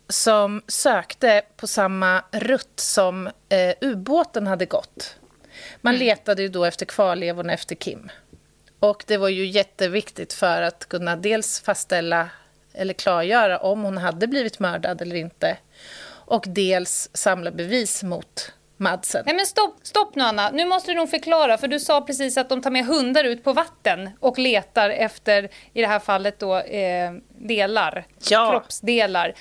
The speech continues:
Speaker 2: Hur kan de hitta kroppsdelar från båten? Du får nog förklara det för våra
Speaker 1: Ja,
Speaker 2: lyssnare.
Speaker 1: men det är klart jag ska göra det. Bra fråga, Lena. Eh,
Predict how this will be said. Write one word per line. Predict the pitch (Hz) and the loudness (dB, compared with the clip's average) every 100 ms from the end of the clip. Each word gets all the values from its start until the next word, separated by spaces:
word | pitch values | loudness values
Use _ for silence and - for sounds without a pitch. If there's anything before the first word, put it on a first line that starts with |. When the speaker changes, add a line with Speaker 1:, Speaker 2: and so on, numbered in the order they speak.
| - _ | -20 _
Speaker 2:
Hur | 285 311 269 | 0 0 0
kan | 269 269 | 0 0
de | 240 | 2
hitta | 226 254 - - 214 202 | 0 -2 -4 0 0 0
kroppsdelar | - 247 240 - 214 208 | -2 -4 -4 -4 0 0
från | - 208 | -2 0
båten? | 277 226 - 190 | 2 0 -2 -10
Du | |
får | 208 | -6
nog | 254 247 | -6 -4
förklara | 277 294 170 | 0 2 2
det | 165 | 0
för | 180 | -4
våra | |
Speaker 1:
Ja, | 170 | 0
Speaker 2:
lyssnare. | 208 320 | 2 2
Speaker 1:
men | 359 | 2
det | |
är | 381 | 0
klart | - 190 190 | 2 0 0
jag | |
ska | 185 - | 0 2
göra | 185 185 | 4 4
det. | 202 165 - _ | 2 0 -6 _
Bra | 190 254 247 | -2 4 4
fråga, | 208 220 202 175 180 | 2 0 0 2 2
Lena. | 180 170 - - - - - - - | 0 0 -4 -8 -14 -12 -12 -14 -2
Eh, | 262 262 | 2 2